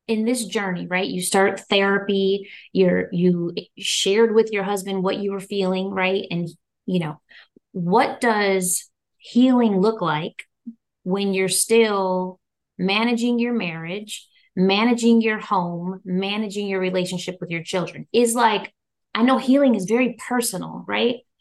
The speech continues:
But are you sharing parts of it? Are you, like, how are you navigating? 'Cause the thing is, when you're changing,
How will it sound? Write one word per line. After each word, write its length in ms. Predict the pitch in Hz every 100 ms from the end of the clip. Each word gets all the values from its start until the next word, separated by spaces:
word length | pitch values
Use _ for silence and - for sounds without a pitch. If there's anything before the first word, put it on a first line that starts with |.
| - - _ 226
But 320 | 202 196 - _ _ _ _
are 120 | 190
you 200 | 190 175
sharing 580 | 160 - 277 302 311 294
parts 380 | - 294 285 285
of 160 | 285
it? 300 | 294 294 285 - -
Are 160 | 196 196
you, 260 | 196 196
like, 260 | 196 180 175
how 280 | - 226 269
are 100 | 320
you 160 | 311
navigating? 1080 | 240 214 214 220 226 202 185 180 170 175 175
'Cause 140 | - 240
the 80 | 269
thing 180 | 320
is, 140 | 302 220
when 180 | 220 214
you're 180 | 294
changing, 760 | 311 254 277 269 180 82 82